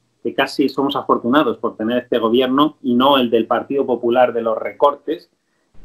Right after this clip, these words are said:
que si algo malo está ocurriendo ahora es precisamente por culpa de esos supuestos recortes del P P que tienen desbordada la sanidad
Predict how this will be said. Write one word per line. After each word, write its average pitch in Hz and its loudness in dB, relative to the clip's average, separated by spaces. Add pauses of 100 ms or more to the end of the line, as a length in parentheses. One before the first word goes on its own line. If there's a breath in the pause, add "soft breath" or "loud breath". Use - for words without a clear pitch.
que 123 -2
si 131 -2
algo 147 4
malo 147 2
está - -4
ocurriendo 135 -2
ahora 131 0
es - -6
precisamente 135 -4
por - -8
culpa 147 0
de 110 -6
esos - -18
supuestos 123 -8
recortes 131 -8
del 113 -2
P 117 -4
P 135 2
que 117 -8
tienen 123 -2
desbordada 113 2
la 107 -8
sanidad 139 0